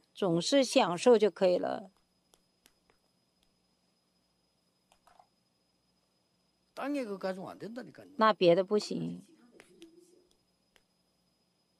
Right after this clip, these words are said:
Speaker 2: 보좌의 능력.
Speaker 1: 宝座的能力，
Speaker 2: 이걸 늘 누리는 겁니다.
Speaker 1: 总是要享受这个。
Speaker 2: 아홉 가지죠.
Speaker 1: 九个。
Speaker 2: 이 보좌의 실현.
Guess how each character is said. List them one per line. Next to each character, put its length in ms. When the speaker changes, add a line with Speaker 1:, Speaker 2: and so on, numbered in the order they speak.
Speaker 2:
보 140
좌 160
의 100
능 300
력. 80
Speaker 1:
宝 240
座 220
的 120
能 300
力， 280
Speaker 2:
이 80
걸 180
늘 540
누 80
리 160
는 20
겁 60
니 100
다. 180
Speaker 1:
总 160
是 120
要 140
享 200
受 180
这 140
个。 280
Speaker 2:
아 100
홉 80
가 120
지 120
죠. 540
Speaker 1:
九 220
个。 360
Speaker 2:
이 320
보 300
좌 160
의 180
실 300
현. 100